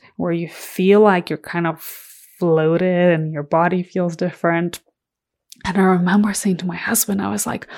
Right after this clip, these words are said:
"Whoa, do you feel that?"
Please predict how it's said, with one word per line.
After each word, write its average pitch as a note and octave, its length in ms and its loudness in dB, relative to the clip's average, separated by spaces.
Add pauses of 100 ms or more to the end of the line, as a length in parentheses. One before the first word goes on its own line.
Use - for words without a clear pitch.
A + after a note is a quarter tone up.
(400)
"Whoa, G3+ 680 6 (360)
do F#3+ 120 -6
you G3 520 2
feel B3 720 4
that?" - 460 -6